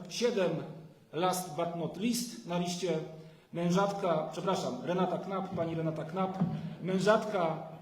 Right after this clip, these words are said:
matka trójki dorosłych dzieci, absolwentka Politechniki Rzeszowskiej, posiada stopień naukowy doktora Uniwersytetu Rzeszowskiego. W latach dwa tysiące dziewiętnaście dwa tysiące dwadzieścia jeden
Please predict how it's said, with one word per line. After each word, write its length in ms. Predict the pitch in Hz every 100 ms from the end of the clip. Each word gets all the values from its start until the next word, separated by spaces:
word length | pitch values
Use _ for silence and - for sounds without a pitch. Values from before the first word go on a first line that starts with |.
| -
matka 380 | 160 185 185 180
trójki 340 | 175 175 175
dorosłych 580 | 165 175 170 165 156 - -
dzieci, 480 | 143 208 202 170 156 - - -
absolwentka 600 | 165 - 185 175 185 180
Politechniki 680 | 175 170 165 175 175 180 170
Rzeszowskiej, 760 | 151 156 214 220 - 185 170 160 - - -
posiada 400 | - 180 190 175
stopień 400 | 170 190 185 175
naukowy 580 | 165 165 165 175 175 170 165 -
doktora 720 | 151 196 202 202 180 151 139 - -
Uniwersytetu 800 | 190 185 170 - 180 175 156 147 - -
Rzeszowskiego. 840 | 151 156 160 151 - 226 214 170 160 - - - - -
W 40 |
latach 300 | 185 190 170
dwa 140 | 175
tysiące 680 | 180 170 180 175 175 160 160 -
dziewiętnaście 580 | 170 185 185 175 175 175
dwa 140 | 160
tysiące 400 | 175 180 170 170
dwadzieścia 460 | 170 160 165 - 175
jeden 260 | 175 160